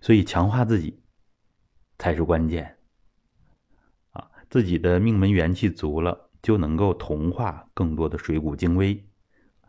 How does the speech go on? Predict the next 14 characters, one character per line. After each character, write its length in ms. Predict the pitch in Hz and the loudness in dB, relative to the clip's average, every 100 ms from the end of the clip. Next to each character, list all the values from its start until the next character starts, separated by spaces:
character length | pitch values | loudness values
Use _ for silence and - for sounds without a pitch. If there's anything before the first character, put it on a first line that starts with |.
| - - | -20 -2
这 100 | 107 | 2
也 120 | 80 | 2
是 100 | 73 | 2
我 180 | 82 76 | -2 -2
们 240 | 76 76 | -4 -4
为 120 | 107 95 | -2 -2
什 120 | 82 | -2
么 80 | 80 | -4
强 240 | - 73 | -4 -4
调 140 | 80 | -4
松 300 | 78 - 90 | -2 -2 0
腰， 220 | 95 95 101 _ _ _ _ _ _ _ | 0 -2 -4 _ _ _ _ _ _ _
强 240 | - 78 | -6 -2
调 420 | 85 82 76 80 | 0 0 -2 -8